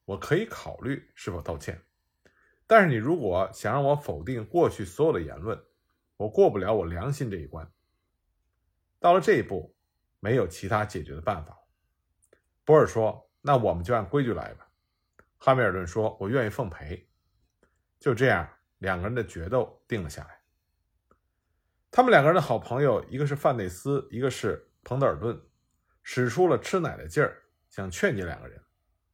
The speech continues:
无奈两个人都是太骄傲的人，长期以来，他们两个人心中的芥蒂越积越深，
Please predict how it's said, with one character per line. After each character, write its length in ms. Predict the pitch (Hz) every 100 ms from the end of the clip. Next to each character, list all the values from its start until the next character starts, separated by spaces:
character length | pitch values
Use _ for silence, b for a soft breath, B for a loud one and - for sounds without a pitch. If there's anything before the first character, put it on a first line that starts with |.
| b b b b
无 120 | 113
奈 320 | 139 131 95 -
两 180 | 101 90
个 80 | 98
人 140 | 107
都 180 | 127 151
是 300 | 143 98 -
太 220 | - 135
骄 180 | 90 92
傲 120 | 87
的 100 | 76
人， 80 | - _ _ _ _ _ _ _ _ _
长 220 | - 151 190
期 120 | 190
以 80 | 120
来， 420 | 82 95 101 - -
他 120 | 165
们 80 | 147
两 140 | 98
个 60 | 92
人 100 | 110
心 220 | - 151
中 120 | 143
的 100 | 123
芥 220 | - 147
蒂 340 | 90 104 - _ _
越 140 | 151 120
积 160 | 82
越 100 | 110
深， 380 | 87 - 101 -